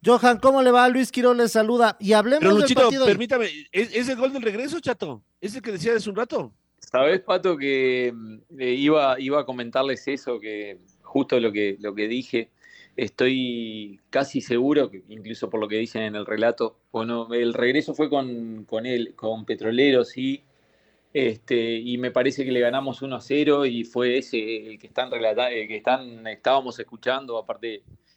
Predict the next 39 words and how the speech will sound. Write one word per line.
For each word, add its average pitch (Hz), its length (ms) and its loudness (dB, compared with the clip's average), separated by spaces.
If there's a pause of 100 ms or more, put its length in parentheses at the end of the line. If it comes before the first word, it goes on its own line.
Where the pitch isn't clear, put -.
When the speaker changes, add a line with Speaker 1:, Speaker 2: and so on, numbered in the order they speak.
(400)
Speaker 3:
aparte 127 420 -2
lo 120 120 2
dice, 123 340 -4
lo 117 140 2
decís, 131 500 -2
lo 120 140 0
dicen 135 260 -4
en 113 80 -8
el 113 80 -8
relato, 123 380 -2
así 117 200 -6
que, 117 240 -2 (420)
este, 107 680 -6
sí, 151 240 0
sí, 143 160 -6
sí, 143 480 -2
debe, 131 420 0
de-, 117 100 -12
estoy 147 280 -2
prácticamente 170 640 -2
seguro 165 320 2
que 151 80 -4
fue 143 200 2
ese. - 200 -10 (640)
Speaker 2:
¿Pero 175 140 0
el 170 100 -2
regreso 208 380 -2
de 190 160 -4
Qatar 240 360 -6
o 247 100 -4
del 190 100 -6
regreso 156 260 -10
de 147 60 -4
la 139 60 -4
lesión? 113 300 -10 (960)
Speaker 3:
No, 147 400 0
regreso 120 380 0
de 143 80 2
Qatar. - 340 0